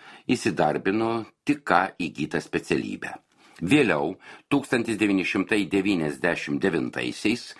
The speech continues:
įkūrė savo verslą. Dėl jo baigė ir aukštąjį mokslą. Tai kompiuterių įmonės savininkas, panevėžietis Vidmantas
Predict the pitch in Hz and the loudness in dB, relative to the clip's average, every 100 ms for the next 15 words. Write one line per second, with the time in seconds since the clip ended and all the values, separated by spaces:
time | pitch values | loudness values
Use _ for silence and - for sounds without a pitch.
0 | - - 104 - 73 82 101 107 - 65 | -18 -2 -2 0 0 2 2 -2 -4 -2
1 | 82 87 53 - - 55 53 - _ _ | 0 -2 -6 -8 -12 -8 -8 -10 _ _
2 | _ _ _ - 64 101 85 73 90 135 | _ _ _ -8 2 4 4 2 0 0
3 | 127 151 147 139 143 - - - 107 110 | 0 -2 -2 -2 -2 -4 -18 -2 0 0
4 | - 73 78 - 82 82 73 52 - - | 0 0 -2 -4 -2 0 -2 -4 -12 -14
5 | - - _ _ _ _ _ - - - | -12 -12 _ _ _ _ _ -18 -16 -14
6 | - - 117 123 - 120 117 110 113 - | -16 2 4 4 2 2 2 2 0 2
7 | 85 85 - 98 82 73 67 67 73 64 | 2 2 0 0 2 0 -2 -4 -4 -2
8 | 67 107 123 135 131 - - _ - 156 | 2 2 2 -2 -6 -8 -20 _ 0 2
9 | 107 120 - 107 110 - 104 - - - | 2 0 -2 0 0 -2 -10 -10 -20 -20
10 | _ 110 110 123 120 107 104 104 92 - | _ -6 0 2 2 0 0 -4 -6 -10